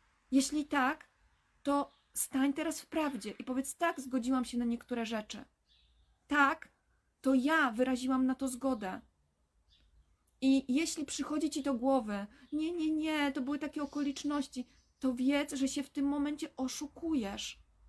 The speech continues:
To wiedz, że tak nie jest. I wiem, że to, co teraz mówię,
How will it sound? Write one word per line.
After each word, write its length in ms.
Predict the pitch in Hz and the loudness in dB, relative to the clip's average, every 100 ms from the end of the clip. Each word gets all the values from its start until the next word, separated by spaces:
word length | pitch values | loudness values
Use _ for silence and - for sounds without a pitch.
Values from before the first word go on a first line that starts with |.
| - - - - - - - _ _ _ | -20 -20 -20 -20 -20 -20 -20 _ _ _
To 160 | - 285 | -4 -2
wiedz, 540 | 269 302 262 277 - - | 0 0 0 -2 -6 -10
że 120 | - 269 | -6 -4
tak 220 | 339 330 | -6 -8
nie 300 | 403 453 349 | -10 -4 -2
jest. 380 | 190 208 - _ _ _ _ _ _ _ _ _ _ - | -2 -6 -12 _ _ _ _ _ _ _ _ _ _ -4
I 120 | 320 | -4
wiem, 500 | 302 311 339 285 277 | 0 0 2 0 0
że 120 | 285 | -2
to, 160 | 269 349 | -2 0
co 140 | 359 | 0
teraz 280 | 294 262 262 | 2 2 0
mówię, 400 | 349 247 240 | -2 0 0